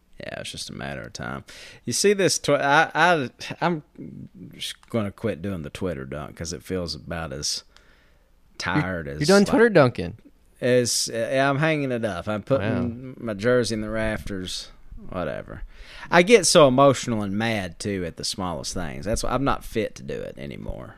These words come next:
Speaker 1: Like, I
Speaker 2: Mm.
Speaker 1: think basically my body's broken down. It's time to hang it up, you know?
Speaker 2: Well, dude, you, I mean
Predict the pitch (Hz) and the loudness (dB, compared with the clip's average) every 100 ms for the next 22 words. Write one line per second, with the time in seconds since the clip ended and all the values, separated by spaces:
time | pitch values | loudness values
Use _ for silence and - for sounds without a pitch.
0 | - 76 117 104 85 113 - - - _ | -10 -8 -2 0 0 -2 -4 -14 -20 _
1 | _ _ _ 110 110 - 87 87 85 73 | _ _ _ -4 -2 -4 -6 -6 -6 -6
2 | 95 95 85 80 92 87 76 76 85 85 | -8 -6 -10 -8 -6 -6 -8 -10 -8 -8
3 | 82 78 78 _ _ _ - _ _ _ | -8 -10 -14 _ _ _ -20 _ _ _
4 | _ - - 87 69 82 69 53 62 - | _ -12 -8 -6 -6 -10 -12 -14 -14 -16
5 | - - - 190 175 233 196 _ 180 214 | -18 -8 4 6 8 6 4 _ 2 2
6 | 247 175 - - - 190 196 170 131 | 2 -2 -20 -14 2 6 6 6 2